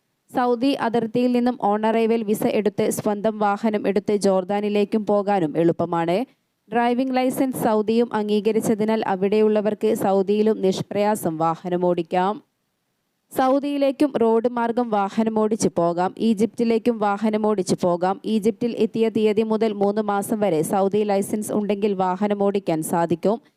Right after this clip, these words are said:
സൗദി ലൈസൻസ് ഉള്ളവർക്ക് വാഹനമോടിക്കാൻ അനുവാദം നൽകുന്ന മറ്റൊരു രാജ്യമാണ്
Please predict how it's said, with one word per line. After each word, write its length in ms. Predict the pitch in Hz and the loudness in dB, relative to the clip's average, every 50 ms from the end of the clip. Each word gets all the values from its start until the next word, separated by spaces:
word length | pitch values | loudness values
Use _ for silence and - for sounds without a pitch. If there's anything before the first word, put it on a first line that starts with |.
| _ _ _ _ _ _ - | _ _ _ _ _ _ -2
സൗദി 340 | 269 254 254 247 240 269 285 | 0 2 2 2 2 0 0
ലൈസൻസ് 480 | 269 262 254 254 254 277 277 254 240 294 | 0 0 0 0 0 0 0 0 0 0
ഉള്ളവർക്ക് 440 | 262 262 254 247 254 254 - - | 0 2 2 0 0 0 0 0
വാഹനമോടിക്കാൻ 960 | 269 233 226 208 202 208 - 240 226 233 220 220 220 220 220 - - 220 220 - | 0 2 2 0 0 0 0 -2 -2 0 0 0 0 0 0 -2 -2 -2 -2 -2
അനുവാദം 540 | - 202 202 202 202 208 202 196 220 220 | -2 -2 0 0 0 0 0 0 -2 -2
നൽകുന്ന 400 | 220 220 208 202 202 208 202 214 | 0 0 0 0 0 0 0 -2
മറ്റൊരു 420 | 208 202 196 175 - - 220 202 208 | -2 -2 -2 -4 -2 -2 -2 0 0
രാജ്യമാണ് 560 | 202 202 196 190 185 220 214 202 180 160 160 | 0 0 0 0 0 0 0 0 0 -2 -4